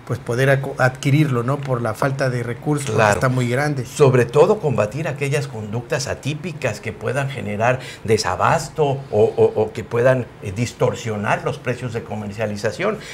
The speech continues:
Speaker 2: En este tipo de, de, de conductas desleales para, afectando al consumidor, por supuesto, la profeco tiene todas las,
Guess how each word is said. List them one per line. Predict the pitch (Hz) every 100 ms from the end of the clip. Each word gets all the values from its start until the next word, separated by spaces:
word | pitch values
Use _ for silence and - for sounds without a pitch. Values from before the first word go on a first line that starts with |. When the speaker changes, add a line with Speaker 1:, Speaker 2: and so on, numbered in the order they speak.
| -
Speaker 2:
En | - 110
este | 135 135 156
tipo | 143 135 156
de, | 147 131 120
de, | 120
de | 113 107
conductas | 107 104 104 127 - 143 131 -
desleales | 101 98 101 117 117 135 151 -
para, | 117 92 92
afectando | - 92 95 - 113 117 123 110 - -
al | 95 101
consumidor, | - 101 104 120 113 117 127 - - -
por | 101
supuesto, | - - 143 135 120
la | 101
profeco | - 92 110 123
tiene | 110 117 117
todas | - 107 131 151 131
las, | 110 107